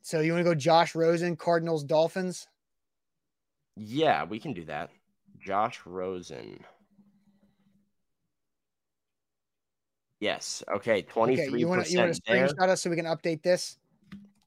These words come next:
Speaker 2: All right, we're doing another screenshot. We got two more to go here as this, uh, let me see if I can get this uploaded real quick.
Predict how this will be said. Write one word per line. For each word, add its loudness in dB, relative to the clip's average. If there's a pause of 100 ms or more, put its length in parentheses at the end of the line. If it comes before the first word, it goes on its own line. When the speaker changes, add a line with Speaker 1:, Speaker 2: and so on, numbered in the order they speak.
(120)
Speaker 2:
All 0
right, 0
we're -6 (240)
doing -4
another 2
screenshot. 0
We -4
got -2
two -2
more 2
to -2
go 2 (580)
here -2 (640)
as -6
this, -4
uh, 0 (560)
let -8
me -6
see -10
if -8
I -4
can -8
get -8
this -12
uploaded -10
real -10
quick. -2